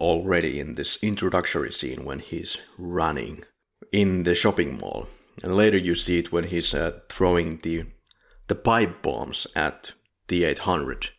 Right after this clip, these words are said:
You know, this, "Ha ha ha, I'm gonna get you now" face. Sarah is introduced.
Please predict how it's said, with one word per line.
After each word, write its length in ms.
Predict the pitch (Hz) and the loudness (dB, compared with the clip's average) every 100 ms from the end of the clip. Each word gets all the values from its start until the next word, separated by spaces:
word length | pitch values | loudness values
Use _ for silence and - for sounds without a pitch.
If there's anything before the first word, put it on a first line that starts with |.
| _ _ | _ _
You 120 | - 85 | -6 -2
know, 180 | 62 | -2
this, 280 | 52 - - _ _ _ - | -4 -6 -8 _ _ _ -4
"Ha 100 | - | 0
ha 200 | 80 71 - | 2 2 0
ha, 300 | - - - | -4 -6 -4
I'm 160 | 85 92 | -2 0
gonna 220 | 95 90 | 2 4
get 320 | 92 87 - | 2 2 -2
you 120 | 67 | -4
now" 300 | 67 53 50 - | -4 -6 -10 -10
face. 480 | - 50 - - - _ _ - | -8 -8 -6 -8 -10 _ _ -10
Sarah 500 | - 127 131 127 120 | 0 4 6 4 2
is 160 | 113 | 0
introduced. 800 | 120 113 110 107 107 104 - - | 4 4 6 8 8 6 4 -4